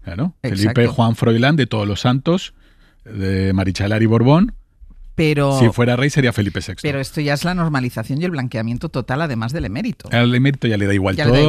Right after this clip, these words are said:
Speaker 2: igual
Speaker 1: Él
Speaker 2: todo.
Speaker 1: quiere que s-, él tiene su familia real paralela y ya po-,
Speaker 2: Y es la que
Speaker 1: posa
Speaker 2: se
Speaker 1: en el
Speaker 2: exhibe,
Speaker 1: ola, sí.
Speaker 2: claro, y es la que se exhibe últimamente por todas
Speaker 1: Sí,
Speaker 2: partes.
Speaker 1: pero bueno, por una vez vamos a decir viva la ley del varón, viva la ley semisálica.
Speaker 2: <laughs> Vale.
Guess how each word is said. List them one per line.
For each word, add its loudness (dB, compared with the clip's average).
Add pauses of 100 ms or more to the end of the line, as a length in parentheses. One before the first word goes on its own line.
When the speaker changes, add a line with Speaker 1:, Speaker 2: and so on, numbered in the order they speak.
Speaker 2:
igual -2
Speaker 1:
Él 4
Speaker 2:
todo. -8
Speaker 1:
quiere 2
que -4
s-, -8
él -2
tiene 2
su -4
familia 0
real 2
paralela 0
y -2
ya -2
po-, -2
Speaker 2:
Y 0
es -6
la 4
que 0
Speaker 1:
posa 4
Speaker 2:
se 2
Speaker 1:
en 2
el 2
Speaker 2:
exhibe, 4
Speaker 1:
ola, 0
sí. -4
Speaker 2:
claro, 0
y -2
es -2
la -4
que -4
se -4
exhibe -2
últimamente -2
por -4
todas -2
Speaker 1:
Sí, -12
Speaker 2:
partes. -2
Speaker 1:
pero 4
bueno, 2
por 2
una 6
vez 4
vamos 2
a 2
decir 2
viva 6
la 0
ley -2
del -2
varón, 0
viva 2
la 0
ley 0
semisálica. 0 (320)
Speaker 2:
<laughs> -20
Vale. -6